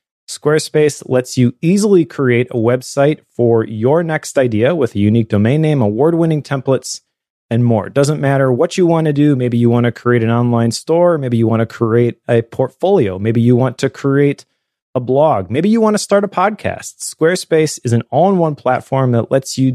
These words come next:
do all of that. There's nothing to install. There's no patches you have to worry about. No upgrades needed. You don't need to worry about any of that stuff.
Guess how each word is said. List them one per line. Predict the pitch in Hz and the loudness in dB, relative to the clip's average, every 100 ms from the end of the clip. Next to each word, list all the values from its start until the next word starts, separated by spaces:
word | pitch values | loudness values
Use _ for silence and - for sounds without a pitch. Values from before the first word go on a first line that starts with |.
| 117 | -4
do | 123 127 127 120 - _ _ _ | -2 2 2 0 -4 _ _ _
all | 123 156 202 | -2 0 2
of | 135 | 0
that. | 123 120 - | 0 -2 0
There's | 123 110 | -2 0
nothing | 123 139 170 202 190 | -2 -2 0 -2 0
to | 196 | 0
install. | 175 165 - 117 117 | 0 -2 -2 0 0
There's | 117 110 | -2 -2
no | 123 | 0
patches | 131 165 151 - 131 | 0 0 -2 -2 -2
you | 131 | 0
have | 131 | 0
to | - | 0
worry | 117 120 120 | 0 2 2
about. | 113 117 117 _ _ _ - | 2 0 -2 _ _ _ -8
No | 113 147 190 - | -2 2 2 0
upgrades | 147 - 147 147 143 127 - | -4 -4 -2 0 0 -2 -6
needed. | 123 143 175 131 117 - | -2 2 2 2 0 -4
You | 151 131 | -6 0
don't | 170 165 | 0 0
need | 147 | -2
to | 139 | 0
worry | 135 143 | 2 0
about | 127 123 - | 2 -2 -4
any | 165 226 | -2 2
of | 214 127 | 2 2
that | 120 113 | 0 0
stuff. | - - 110 110 _ | -4 -2 0 0 _